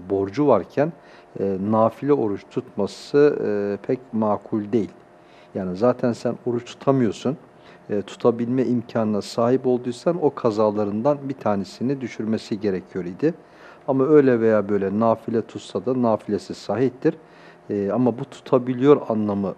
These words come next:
taşıyacaktır. Bundan dolayı, e, o kazaya kalmış, tutamadığı oruçları tek tek kaza etmeli. E, edemedikleri olursa da, yani bir gün tuttu, iki gün tuttu ama ondan sonra iflas etti. O zaman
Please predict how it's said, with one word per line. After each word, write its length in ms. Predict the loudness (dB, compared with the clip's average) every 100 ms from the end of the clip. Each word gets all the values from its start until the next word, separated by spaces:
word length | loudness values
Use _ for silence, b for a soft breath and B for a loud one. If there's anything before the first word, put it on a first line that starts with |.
| -6
taşıyacaktır. 840 | -8 -4 -2 -2 -4 -8 -4 -6 -6 B B -6
Bundan 400 | 0 2 0 -2
dolayı, 480 | -2 -2 -2 -2 -2 -4
e, 200 | -4 -4
o 140 | -4 -6 -4
kazaya 540 | -2 0 2 4 2
kalmış, 460 | 0 -2 -2 -6 -10
tutamadığı 680 | -16 -6 -2 -2 -4 -6 -6 -6
oruçları 640 | -8 -8 -8 -2 0 0 B B -4
tek 240 | -2 -2
tek 200 | -6 -6
kaza 360 | -4 -2 2 2
etmeli. 480 | 2 -6 -2 0 -2 B B B B -6
E, 120 | -4
edemedikleri 800 | -2 4 6 6 2 -4 -2 -2
olursa 500 | -2 -4 -10 -8 -4
da, 160 | 0 -2 -2
yani 400 | -6 -4 -6 -8
bir 60 | -6
gün 180 | -4 -4
tuttu, 280 | -6 -10 -10
iki 200 | -8 -8
gün 120 | -8
tuttu 240 | -8 -2
ama 140 | 0 0
ondan 180 | -2
sonra 220 | -4 -2 -4
iflas 420 | 0 0 0 -2
etti. 320 | -10 -2 -4 B B B -4
O 80 |
zaman 300 | -4 -2 -4